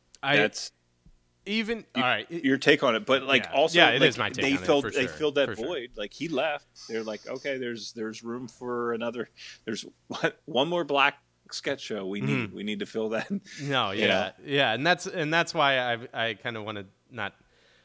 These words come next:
Speaker 1: I, I stand by my previous comment, but it has nothing to do with the fact that, well, there can only be
Speaker 2: No, I
Speaker 1: one
Speaker 2: get it.
Speaker 1: black,
Speaker 2: I get
Speaker 1: black
Speaker 2: it.
Speaker 1: sketch
Speaker 2: I
Speaker 1: show.
Speaker 2: get it.
Speaker 1: But I do think that it's,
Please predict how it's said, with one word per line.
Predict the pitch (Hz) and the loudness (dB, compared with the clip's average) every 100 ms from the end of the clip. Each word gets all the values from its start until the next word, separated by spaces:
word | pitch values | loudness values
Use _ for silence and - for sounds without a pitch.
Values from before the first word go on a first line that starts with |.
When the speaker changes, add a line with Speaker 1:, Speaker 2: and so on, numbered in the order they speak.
| _ _ _ - | _ _ _ -6
Speaker 1:
I, | 127 131 | 0 0
I | - 135 | 0 -2
stand | - 160 | 0 0
by | 127 117 | 0 -2
my | 110 | -2
previous | 104 104 95 | -6 -8 -8
comment, | 101 92 | -10 -10
but | 87 | -10
it | 95 | -8
has | 95 90 | -6 -6
nothing | 104 - 95 | -8 -8 -10
to | |
do | 87 | -10
with | 90 | -12
the | 98 | -14
fact | - 85 - | -12 -12 -12
that, | 85 - | -18 -16
well, | 95 95 | -14 -12
there | 95 | -12
can | - 101 | -12 -10
only | 110 | -2
be | 104 | 6
Speaker 2:
No, | 123 | 6
I | |
Speaker 1:
one | 120 | 6
Speaker 2:
get | 117 | 2
it. | |
Speaker 1:
black, | 117 110 107 _ - | 0 0 0 _ -2
Speaker 2:
I | 131 | 0
get | 101 | 2
Speaker 1:
black | 113 - | 0 -2
Speaker 2:
it. | |
Speaker 1:
sketch | - 101 - | -6 -6 -2
Speaker 2:
I | |
Speaker 1:
show. | 104 | -4
Speaker 2:
get | 90 | -4
it. | 92 _ | -8 _
Speaker 1:
But | 120 107 107 | 0 0 0
I | 120 | -4
do | 117 131 | -2 -2
think | 110 120 107 | -2 -4 -2
that | 113 | -4
it's, | 101 - - - | -4 -6 -14 -16